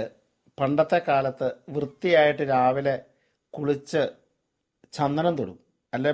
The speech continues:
ഭസ്മം, കുങ്കുമം, അങ്ങനെയുള്ള കാര്യം. ഈ പണ്ട് കാരണന്മാര് പറയും, "കുളിച്ചിട്ട് കുറി തൊടാത്തവനെ, തൊടാത്തവനെ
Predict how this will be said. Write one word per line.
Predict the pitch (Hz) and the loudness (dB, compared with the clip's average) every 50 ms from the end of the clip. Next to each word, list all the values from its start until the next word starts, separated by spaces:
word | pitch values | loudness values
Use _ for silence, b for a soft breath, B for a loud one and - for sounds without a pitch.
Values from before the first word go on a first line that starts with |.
| 147 - - | -2 -4 -4
ഭസ്മം, | - 143 131 131 - - 160 156 156 156 | -2 -2 -2 0 -2 -4 -6 -4 -4 -6
കുങ്കുമം, | - - 185 202 185 143 151 147 147 | -8 -8 -6 -4 -2 -2 0 0 0
അങ്ങനെയുള്ള | 139 135 139 139 131 127 123 117 | 0 0 0 0 0 0 0 0
കാര്യം. | 110 98 95 98 - _ _ _ _ _ _ _ _ _ _ _ _ _ _ _ _ _ _ - | -2 -2 -4 -6 -10 _ _ _ _ _ _ _ _ _ _ _ _ _ _ _ _ _ _ -10
ഈ | - 135 131 127 123 120 - - _ | -6 -4 -2 -2 -2 -4 -8 -8 _
പണ്ട് | - 139 147 160 170 | -2 2 4 4 6
കാരണന്മാര് | 160 151 143 143 147 156 156 160 160 165 170 170 | 8 8 8 6 4 0 0 2 2 4 4 4
പറയും, | 147 127 123 123 120 - - _ _ _ _ _ _ _ _ _ _ _ _ _ _ _ - | 4 4 2 -2 -6 -8 -14 _ _ _ _ _ _ _ _ _ _ _ _ _ _ _ -8
"കുളിച്ചിട്ട് | - 156 165 170 165 - - - 196 202 - - 208 | -4 0 0 0 0 0 0 0 -2 0 0 0 0
കുറി | 208 - 170 170 180 | 2 2 2 2 4
തൊടാത്തവനെ, | 170 180 170 170 165 160 156 - 160 156 156 151 156 151 - - _ | 4 6 6 6 6 4 4 4 4 4 4 4 0 0 -2 -6 _
തൊടാത്തവനെ | - 147 135 143 147 151 151 - 151 143 143 139 139 | -6 -2 2 4 4 4 4 4 2 2 4 2 0